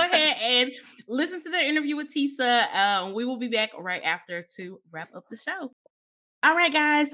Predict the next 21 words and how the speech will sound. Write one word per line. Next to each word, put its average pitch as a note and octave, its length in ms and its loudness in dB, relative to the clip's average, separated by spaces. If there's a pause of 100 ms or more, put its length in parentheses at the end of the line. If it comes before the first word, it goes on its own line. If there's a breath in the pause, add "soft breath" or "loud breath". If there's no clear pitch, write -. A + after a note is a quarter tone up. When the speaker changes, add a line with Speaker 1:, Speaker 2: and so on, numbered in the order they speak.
Speaker 1:
so A#3 380 -2
we B3 220 0
are G3+ 180 -2
back, G3+ 400 -2 (100)
and F#3 220 -4
we A3+ 240 0
are G#3+ 280 0
so, A#3 560 -2 (360)
so, E3+ 260 -2
so, D#4+ 360 2
so G#3+ 160 0
excited D#3+ 760 0
to F#3 80 -8
have E3 360 -2
our E3+ 320 0
girl E3 400 -4 (220)
Tisa A3 640 4 (500 loud breath)
from A#3+ 280 0
This B3 200 0
Is G3+ 140 -8
Tisa D4 520 -2